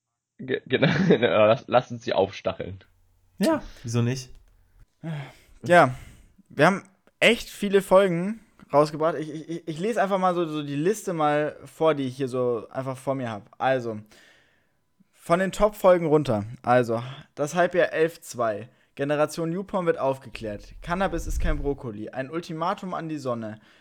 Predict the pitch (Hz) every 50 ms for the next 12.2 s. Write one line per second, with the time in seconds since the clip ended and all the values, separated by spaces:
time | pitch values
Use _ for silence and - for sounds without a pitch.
0 | _ _ _ 131 147 170 185 190 190 175 - 160 - - 160 147 139 156 151 147
1 | 151 147 135 147 147 139 - - 127 117 - - - 123 151 147 196 208 247 294
2 | - _ _ _ - - _ - _ _ _ _ _ _ _ 156 156 160 160 160
3 | 160 156 135 143 143 180 214 196 - - 160 165 - 175 165 143 143 135 - 156
4 | 143 143 139 135 139 147 170 165 - - 127 127 135 117 120 123 127 139 156 170
5 | 190 233 - - _ - - - - - - - 127 123 120 123 123 123 120 -
6 | 117 120 117 120 127 139 139 - 131 127 131 113 113 107 110 107 107 107 113 107
7 | 107 120 117 - 123 117 - - 131 131 127 - 131 127 127 131 143 139 - -
8 | - 143 135 - 151 135 - - - - - 147 160 190 226 302 254 - - -
9 | - - - - _ - - _ _ _ _ _ _ _ _ _ _ _ _ -
10 | 202 208 - - - - - - - - - - 143 139 147 160 123 - 139 135
11 | 127 127 135 135 - - 135 139 135 123 123 131 131 131 127 123 120 117 117 131
12 | 135 139 - -